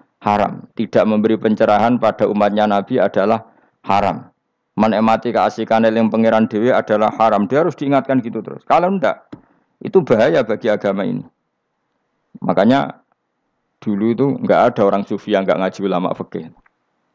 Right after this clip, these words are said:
Sekarang kebalikan, malah wong sufi darani fikih mau kulit, dekne wis tok hakikat, sembrono. Oh, tak tobatno tenan nak ketemu aku. Itu bahaya,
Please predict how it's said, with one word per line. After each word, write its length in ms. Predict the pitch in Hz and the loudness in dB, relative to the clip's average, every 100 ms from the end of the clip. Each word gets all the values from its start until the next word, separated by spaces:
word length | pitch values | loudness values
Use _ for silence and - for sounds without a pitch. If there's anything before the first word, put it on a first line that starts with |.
| _ _ _ _ _ - _ | _ _ _ _ _ -20 _
Sekarang 240 | - 110 | 0 2
kebalikan, 640 | - 101 98 110 120 90 82 | 2 0 0 0 -2 -4 -2
malah 320 | 90 90 92 | -2 0 0
wong 160 | 95 | -2
sufi 320 | 101 95 98 107 | -4 -6 -2 0
darani 400 | 110 95 92 101 | 2 2 2 0
fikih 320 | 104 98 104 104 | -2 -2 0 2
mau 200 | 107 - | 2 0
kulit, 320 | 101 101 120 | 0 2 0
dekne 240 | 110 90 107 | -2 -2 0
wis 160 | 104 | -2
tok 160 | - - | -4 -4
hakikat, 480 | 95 - 92 - - - | -4 -4 -10 -10 -14 -14
sembrono. 580 | - 87 90 90 87 85 67 - _ _ _ | -8 -6 -4 -2 0 -2 -6 -14 _ _ _
Oh, 160 | - 113 | -2 0
tak 160 | - - | 0 -4
tobatno 400 | 117 - 110 101 | -4 -2 -2 0
tenan 240 | 101 92 | -2 -4
nak 160 | 67 - | -6 -8
ketemu 240 | 87 90 85 | -8 -8 -8
aku. 160 | - - - - _ - _ _ _ _ | -12 -16 -18 -20 _ -20 _ _ _ _
Itu 240 | - 185 165 | -4 0 2
bahaya, 480 | 139 104 113 120 | 2 2 2 2